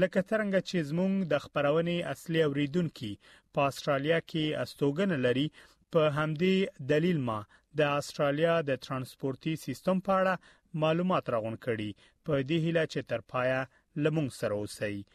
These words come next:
په استرالیا کې ترانسپورتي خدمتونه په بیلابیلو ډولونو سره خلکو ته وړاندې کیږي، خو خلک ډیری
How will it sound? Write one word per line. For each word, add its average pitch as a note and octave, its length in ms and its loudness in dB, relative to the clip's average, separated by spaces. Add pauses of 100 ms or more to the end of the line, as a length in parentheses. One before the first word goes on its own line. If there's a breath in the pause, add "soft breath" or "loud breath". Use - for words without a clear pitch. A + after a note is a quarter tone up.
(400 soft breath)
په F#3 180 4
استرالیا G#3 540 2
کې G#3+ 400 -2
ترانسپورتي D#3+ 800 0 (160)
خدمتونه D#3+ 560 0 (500 soft breath)
په D#3 120 6 (220)
بیلابیلو D3 600 2
ډولونو D3+ 400 2
سره B2+ 340 -2
خلکو C3+ 280 -2 (120)
ته D3 80 2 (260)
وړاندې D3+ 320 2 (100)
کیږي، A2+ 380 0 (400 loud breath)
خو F3 200 2
خلک G#3+ 460 0 (220)
ډیری D#3+ 340 4